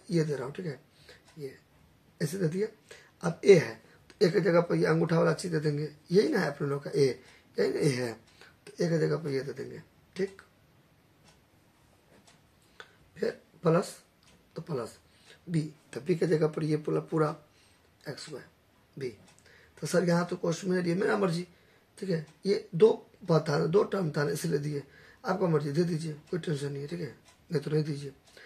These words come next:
अच्छा, bracket क्लोज, bracket क्लोज, ठीक है, कोई भी bracket दे सकते हैं,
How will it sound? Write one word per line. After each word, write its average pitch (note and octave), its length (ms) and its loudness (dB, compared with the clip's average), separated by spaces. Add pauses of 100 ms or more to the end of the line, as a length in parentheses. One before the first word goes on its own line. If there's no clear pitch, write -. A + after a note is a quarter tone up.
(360)
अच्छा, C#3 240 -10 (340)
bracket D3 360 -2
क्लोज, F#3+ 240 -4 (320)
bracket C3+ 360 -8
क्लोज, A#2 300 -14 (120)
ठीक - 120 -18
है, C#3+ 40 -10
कोई G#3 180 4
भी G3+ 100 2
bracket F3 400 -4
दे B2 80 -10
सकते - 300 -18
हैं, - 80 -20